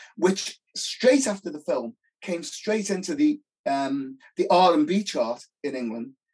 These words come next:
at number three. Now, that's young people who weren't aware of Children of the Ghetto and things.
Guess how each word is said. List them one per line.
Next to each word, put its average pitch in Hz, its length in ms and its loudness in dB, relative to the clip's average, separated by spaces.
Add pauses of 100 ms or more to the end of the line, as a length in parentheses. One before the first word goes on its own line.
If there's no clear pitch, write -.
(100)
at - 100 -2
number 165 220 2
three. 185 320 2 (720)
Now, 170 140 4
that's 220 260 0
young 220 320 2
people 254 400 -8 (540)
who 175 240 4 (240)
weren't 247 440 4
aware 208 600 -4 (1000)
of 139 320 0 (520)
Children 151 360 2
of 143 100 2
the 139 60 -6
Ghetto 131 360 -6
and 120 120 -8
things. 123 380 -6